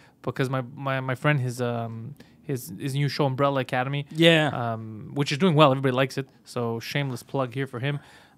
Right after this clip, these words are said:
Speaker 1: Uh, we went to, he invited me to the premiere. So I brought my girlfriend too to watch in a theater. It's just the pilot episode you watch as the premiere, and then the next day it's all on, uh, Netflix. But it's so
Speaker 2: How
Speaker 1: interesting.
Speaker 2: long was the show though? Is it, like, an hour?
Speaker 1: It's, like, an hour show.
Speaker 2: Okay.
Speaker 1: Yeah.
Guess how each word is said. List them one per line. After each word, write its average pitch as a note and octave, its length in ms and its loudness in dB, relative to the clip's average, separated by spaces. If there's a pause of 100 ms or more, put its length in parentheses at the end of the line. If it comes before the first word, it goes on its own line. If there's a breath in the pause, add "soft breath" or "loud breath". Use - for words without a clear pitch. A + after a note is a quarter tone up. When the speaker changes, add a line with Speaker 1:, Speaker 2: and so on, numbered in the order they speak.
Speaker 1:
Uh, A#2 520 -2 (480)
we D3+ 160 2
went D#3 220 4
to, C3+ 240 -4
he D#3 160 2
invited C#3+ 540 2
me C#3+ 160 -2
to C3+ 80 0
the B2+ 80 -4
premiere. E3 460 -4 (240 soft breath)
So - 100 -8
I - 20 -2
brought C#3 140 0
my B2+ 80 -2
girlfriend C3 400 -2
too F#3+ 200 -2 (100)
to B2+ 80 -6
watch C3 260 0
in C3+ 80 -4
a A#2+ 60 -6
theater. F3 220 2
It's D#3+ 120 2
just F#3 180 -2
the - 80 -2
pilot D3+ 360 4
episode B2+ 300 -2
you C3 140 -4
watch C3+ 300 0
as B2+ 40 -4
the A#2+ 60 -6
premiere, F3+ 220 0
and F3+ 80 2
then F3 80 2
the D#3 80 4
next D3 200 0
day E3+ 220 6 (320 loud breath)
it's C3 140 -10
all C#3 240 2
on, B2 280 0
uh, A2+ 320 -2
Netflix. B2+ 400 -2 (280 loud breath)
But E3+ 80 8
it's E3 100 4
so B3+ 180 4
Speaker 2:
How A#3 60 6
Speaker 1:
interesting. B3 320 6
Speaker 2:
long C4 240 2
was G#3+ 220 2
the D#3+ 80 2
show F3+ 340 2
though? F#2 200 -4 (120)
Is C3 160 0
it, D3 140 4
like, C#3 240 2
an B2+ 120 2
hour? E3 380 -2
Speaker 1:
It's, D3+ 140 -2
like, D3 80 2
an D3 80 2
hour C#3+ 200 6
show. E3+ 160 8
Speaker 2:
Okay. B2+ 180 6
Speaker 1:
Yeah. A2 80 0